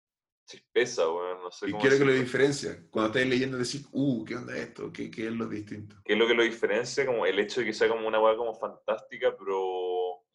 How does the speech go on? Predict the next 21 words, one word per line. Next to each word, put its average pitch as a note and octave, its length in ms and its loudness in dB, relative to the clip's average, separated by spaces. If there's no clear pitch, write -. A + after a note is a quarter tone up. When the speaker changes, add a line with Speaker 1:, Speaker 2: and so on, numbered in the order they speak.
Speaker 1:
muy A#2+ 380 -8
cotidiano, G#2 600 0
así. - 200 -12
Y F2 80 -20
como, F2+ 400 0
y F2+ 120 -4
lo F2 100 2
fantástico G2+ 520 -2
es F#2+ 40 -8
como A2+ 140 0
muy G#2 180 -6
simbólico G#2 680 2
al G#2 60 0
mismo G#2 220 -8
tiempo, G#2 380 -2
y G2+ 60 2
caleta G2 260 6
como G#2+ 160 0
de G#2+ 80 2
metáfora, G2+ 640 2
pero F#2+ 500 -2